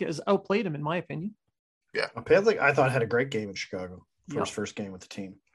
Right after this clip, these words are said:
Speaker 3: He could be a steal. He could be a steal waiver pick. Who
Speaker 2: Yeah.
Speaker 3: knows?
Speaker 2: But honestly,
Speaker 1: Yeah.
Speaker 2: everyone's, everybody's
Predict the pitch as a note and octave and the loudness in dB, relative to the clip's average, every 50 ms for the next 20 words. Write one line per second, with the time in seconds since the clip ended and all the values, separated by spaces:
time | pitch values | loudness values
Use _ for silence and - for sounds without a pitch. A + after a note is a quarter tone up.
0 | - _ - C#3+ D3 C#3+ F3 E3+ E3 D3 B2 - - - D3+ E3 B2 G#2 A2+ A#2+ | -20 _ -4 -4 -2 -2 -2 0 0 0 0 0 0 0 0 0 0 -2 -4 -6
1 | B2 C#3 C3+ C3+ B2 A#2 - - - C3 C3+ B2+ B2 A#2+ C#3 C#3+ D3 C#3+ - - | -6 -4 -4 -4 -4 -4 -6 -4 -2 -2 0 2 2 0 0 0 -4 -8 -8 -10
2 | - - _ _ _ _ _ _ _ _ _ _ - - A#2 G#2 B2 C#3 C#3 - | -12 -12 _ _ _ _ _ _ _ _ _ _ -10 -8 -6 -6 -8 -8 -10 -14
3 | - - _ _ _ _ _ _ _ _ _ _ _ _ _ _ _ _ _ _ | -18 -20 _ _ _ _ _ _ _ _ _ _ _ _ _ _ _ _ _ _
4 | _ _ _ _ _ _ _ _ _ - B2+ C3 C3+ C3 B2+ B2 - B2 A2 A2+ | _ _ _ _ _ _ _ _ _ 2 6 6 6 6 6 6 4 4 6 4
5 | A#2 A2+ A2+ G#2+ G#2+ G#2 - - C3 C#3 C#3+ C3 B2+ A2+ A#2 A2+ A2 G#2+ - | 4 4 2 0 0 -2 -2 2 4 4 4 4 4 2 2 0 0 -2 -2